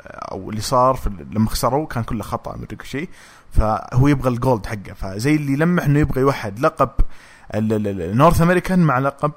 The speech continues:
ال-، آه، British، فشيء، يعني، مثير للاهتمام. ريكوشي برضو أعطانا تعليق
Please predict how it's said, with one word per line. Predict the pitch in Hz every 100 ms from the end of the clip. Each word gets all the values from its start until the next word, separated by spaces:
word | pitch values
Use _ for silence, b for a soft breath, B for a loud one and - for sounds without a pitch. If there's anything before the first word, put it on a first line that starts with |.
| -
ال-، | 110 104 101 127 - 64
آه، | 69 71 62 62 -
British، | 113 - 104 -
فشيء، | 113 104 147 127 101
يعني، | 104 107 110 104
مثير | 120 139
للاهتمام. | 113 107 113 104 - B B B B -
ريكوشي | 143 143 165 147
برضو | 131 113
أعطانا | 107 107 117
تعليق | 113 101 113